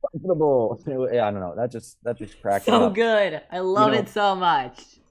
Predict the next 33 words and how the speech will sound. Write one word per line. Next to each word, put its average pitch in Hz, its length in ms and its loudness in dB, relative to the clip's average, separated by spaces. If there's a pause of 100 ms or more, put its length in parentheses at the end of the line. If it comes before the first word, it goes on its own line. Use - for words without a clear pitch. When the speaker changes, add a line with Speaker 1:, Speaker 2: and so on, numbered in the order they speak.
(120)
Speaker 1:
speaking 160 600 -6
of, 101 280 -4
of 101 220 -2
memes, 110 880 -4
jokes, 104 520 -6
and 95 120 -2
memorable 107 480 2
lines, 104 480 -4 (440)
I 117 80 0
think 131 280 -2
there 165 120 0
was 151 120 0
a 127 60 4
line 113 300 2
that 107 120 0
is 104 140 0
either 107 440 2 (100)
misattributed 110 1300 -2
to 113 100 -2
this 101 220 -2
episode 101 640 -4 (340)
or 104 120 0
not 113 200 4
actually 113 440 0
in 110 120 0
this 104 200 -4
episode 95 460 0
at 92 80 2
all. 92 340 0 (160)
There's 120 160 0
an 123 80 2
internet 135 320 4
meme 101 400 0